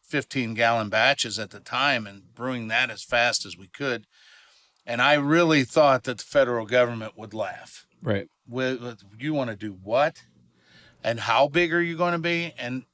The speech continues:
Speaker 1: really, <laughs> it got down to be, they did ask me, "How much do you wanna brew? What are we doing?" And they said, "For that amount, I'm not even sending anybody out."
Speaker 2: <laughs>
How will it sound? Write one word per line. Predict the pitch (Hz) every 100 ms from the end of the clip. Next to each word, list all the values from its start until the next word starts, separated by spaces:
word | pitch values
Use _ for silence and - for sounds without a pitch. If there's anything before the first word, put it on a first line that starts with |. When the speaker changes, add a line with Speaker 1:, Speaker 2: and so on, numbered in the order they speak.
| -
Speaker 1:
really, | 135 185 175 127 _ _ _ _ _ _ - -
<laughs> | 277 - - - _
it | 135
got | 131 170 147
down | 170 190
to | 170
be, | 135 139 135 131 - _ _ _ _ _ _
they | 135 131 131 123
did | 160 175
ask | 131 120
me, | 123 110 -
"How | 117 139
much | 139 135 - 120
do |
you | 131 127
wanna | 123 117
brew? | 104 117 123
What | 120 113 123
are | 123
we | 120
doing?" | 113 127 127 127 - _ _ _ _
And | - 123
they | 131
said, | 123 156 135 117 - _ _
"For | _ - 123
that | 120 143 160
amount, | 151 147 170 170 -
I'm | 135 135
not | 135 143
even | 123 117
sending | - 143 127 117
anybody | 113 110 101 98 95
out." | 113 117 123 -
Speaker 2:
<laughs> | 214